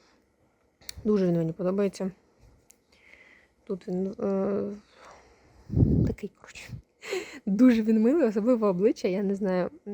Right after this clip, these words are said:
треба буде запам'ятати, як я його робила, і в чому тут був взагалі секрет. Е, дуже гарний, і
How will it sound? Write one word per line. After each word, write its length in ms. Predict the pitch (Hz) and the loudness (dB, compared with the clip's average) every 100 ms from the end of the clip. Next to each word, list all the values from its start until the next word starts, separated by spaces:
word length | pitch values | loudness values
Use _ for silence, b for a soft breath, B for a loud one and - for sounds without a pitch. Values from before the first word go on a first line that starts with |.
| 202 | -12
треба 240 | - 208 | -8 -6
буде 300 | 185 190 202 | -6 -6 -8
запам'ятати, 580 | 185 214 190 190 190 180 | -6 -4 -4 -2 -4 -4
як 160 | 180 185 | -6 -4
я 60 | |
його 120 | 185 | -4
робила, 400 | 190 170 214 294 | -4 -2 -2 0
і 60 | 196 | 0
в 120 | 185 | -2
чому 260 | - 220 214 | -6 -4 -2
тут 120 | 202 | -2
був 140 | 185 | -2
взагалі 260 | 202 196 202 | -4 -2 -4
секрет. 460 | 196 - - 247 339 _ B B B B _ - | -6 -10 -8 -6 -8 _ B B B B _ -10
Е, 240 | 214 202 190 | -6 -2 -2
дуже 360 | 170 208 202 | -2 -2 0
гарний, 420 | 202 208 285 254 - | 0 -2 0 -2 0
і 240 | 220 220 | -2 -2